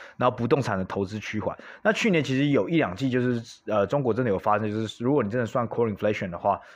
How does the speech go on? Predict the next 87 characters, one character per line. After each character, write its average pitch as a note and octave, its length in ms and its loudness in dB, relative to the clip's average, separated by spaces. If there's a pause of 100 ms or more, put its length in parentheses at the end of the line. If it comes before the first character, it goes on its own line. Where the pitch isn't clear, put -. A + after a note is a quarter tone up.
啊， G#2+ 240 2
它 B2+ 160 -2
是 A#2 180 0
跌 G2 180 -4
得 G2+ 80 2
很 F#2 120 -2
深 F#2+ 180 -2
的。 F2+ 100 -4
但 A#2 140 0
是 C3+ 60 0
如 B2+ 120 2
果 B2 80 4
你 A#2 80 2
把 A2 120 0
headline D#3 360 2
inflation， B2+ 340 0
就 A#2 100 -6
是 C3+ 60 0
把 A2+ 120 0
食 - 160 -6
物 B2 60 2
跟 C#3 100 2
能 G#2+ 60 2
源 G#2+ 100 0
加 B2 160 4
回 G#2+ 80 4
去 A2+ 120 -2
的 G#2+ 40 2
话， F#2+ 160 2
哎， G2+ 100 0
它 G2+ 160 -2
就 G#2 160 -2 (100)
好 F2+ 200 -2
像 A#2+ 140 -2
又 A2+ 40 0
没 F#2+ 120 -2
跌 F2+ 100 -4
那 F2+ 80 -6
么 G#2 80 0
深 G2+ 240 -4
的。 F#2 80 -6 (380)
原 B2 160 4
因 D3+ 60 2
就 D#3+ 60 4
是 D3+ 180 6
有 A#2 120 4
时 G#2 80 0
候 A#2 80 4 (140)
食 C3 240 -2
物 D#3+ 360 0
跟 A#2+ 540 2
能 G2+ 160 0
源 F#2+ 220 -2
会 G#2 240 2
是 G#2+ 200 -6
一 G#2 80 0
个 G2 140 0
短 F2 220 -2
期 - 120 -12
的 F#2 120 -4
震 F#2+ 200 -2
荡， F2 220 -4
所 A3 160 2
以 - 20 -4
今 G3+ 140 0
天 G3 100 2
全 - 160 -2
世 D3+ 160 0
界 D3+ 280 4 (440)
各 D3 120 6
位 D3 80 10
如 D3+ 80 6
果 C3 80 6
真 B2+ 120 2
的 B2 60 4
要 A#2+ 60 4
再 - 340 0
去 B2+ 180 0
深 C3+ 320 0
深 C3+ 240 -2
的 A#2 140 2
去 - 180 -6
研 F#2+ 200 -2
究 A2+ 120 0
这 G#2+ 120 2
个， G#2 100 0 (220)
呃， F2 340 -4